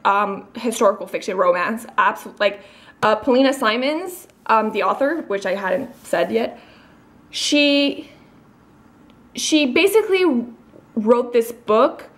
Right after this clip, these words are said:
while talking to her grandparents who were in Leningrad during the Second World War.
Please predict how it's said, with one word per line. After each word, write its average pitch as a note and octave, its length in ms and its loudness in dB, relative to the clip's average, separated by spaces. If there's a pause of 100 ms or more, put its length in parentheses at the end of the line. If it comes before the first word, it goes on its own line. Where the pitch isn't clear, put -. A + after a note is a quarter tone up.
(680)
while A#3+ 600 2
talking B3+ 480 -4
to C4 140 -8
her B3 120 -2
grandparents A3+ 640 -4
who C4+ 140 -8
were A#3 240 0
in A#3 120 -6
Leningrad G#3 600 -4
during F#3+ 320 -2
the G3 100 -10
Second F#3+ 280 -10
World E3+ 200 -2
War. G#2+ 380 -6